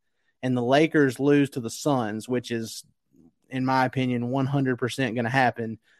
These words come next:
uh, the Lakers are officially eliminated from play-in tournament, uh, from being able to be in the play-in tournament, which is crazy considering all the preseason hype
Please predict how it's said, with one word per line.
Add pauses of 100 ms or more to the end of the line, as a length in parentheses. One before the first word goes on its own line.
(280)
uh,
the
Lakers
are
officially
eliminated
from
play-in (240)
tournament, (640)
uh, (1080)
from
being
able
to
be
in
the
play-in
tournament,
which
is (360)
crazy
considering
all
the
preseason
hype